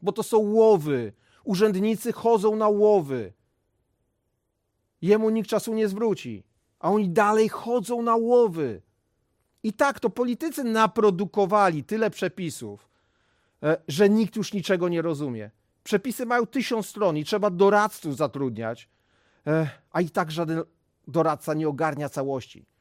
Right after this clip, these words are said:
I człowiek za cholerę nie wie, dlaczego pizza mrożona ma inną stawkę vat niż pizza rozmrożona. I dlaczego szafa z tylną ścianką ma inną stawkę vat niż szafa bez tylnej ścianki. To są absurdy. I tak, z tymi krewetkami to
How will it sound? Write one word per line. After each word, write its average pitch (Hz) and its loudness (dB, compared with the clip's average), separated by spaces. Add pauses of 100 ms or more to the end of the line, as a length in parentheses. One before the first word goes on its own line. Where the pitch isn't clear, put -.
(480)
I 156 -6
człowiek 190 0
za 165 -2
cholerę 196 2
nie 196 2
wie, 156 -2 (340)
dlaczego 170 0
pizza 196 -4
mrożona 190 0
ma 190 0
inną 190 -2
stawkę 190 -2
vat 190 -2
niż 196 -6
pizza 196 -6
rozmrożona. 147 -4 (680)
I 196 0
dlaczego 196 2 (180)
szafa 202 0
z - -10
tylną 196 0
ścianką 190 -2 (140)
ma 190 0
inną 196 0
stawkę 175 -2
vat 185 -2
niż 185 -6
szafa 175 -2
bez 156 -2
tylnej 127 -6
ścianki. - -10 (520)
To 190 -4
są 202 -2
absurdy. 185 -2
I 160 -6
tak, 226 -2 (180)
z - -18
tymi 214 -2
krewetkami 214 -2
to 226 -2